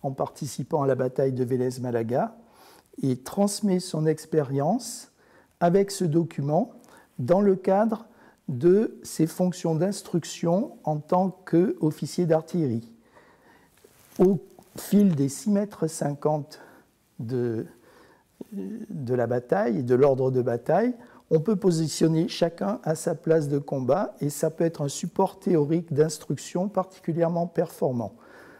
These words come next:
Cela n'empêche pas que la référence au comte de Toulouse peut avoir des, euh, connotations familiales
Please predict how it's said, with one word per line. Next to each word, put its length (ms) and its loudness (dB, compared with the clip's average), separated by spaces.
Cela 340 2
n'empêche 520 0
pas 340 2
que 100 -4
la 200 2
référence 580 0
au 100 -4
comte 260 -6
de 100 -4
Toulouse 640 -2
peut 200 4
avoir 720 2
des, 480 2
euh, 280 -4
connotations 680 -4
familiales 880 0